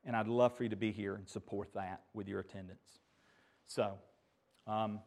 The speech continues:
be involved in both local and foreign missions, short-term mission trips. Again, you know what our need is. Pray about how you can be a part of that.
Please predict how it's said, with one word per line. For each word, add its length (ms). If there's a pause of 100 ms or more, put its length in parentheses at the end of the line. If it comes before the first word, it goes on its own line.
(560)
be 140
involved 380
in 120
both 180
local 320
and 100
foreign 220
missions, 340
short-term 560
mission 280
trips. 540 (1400)
Again, 460 (340)
you 140
know 120
what 280
our 160
need 200
is. 420 (380)
Pray 180
about 280
how 120
you 160
can 120
be 60
a 60
part 260
of 60
that. 360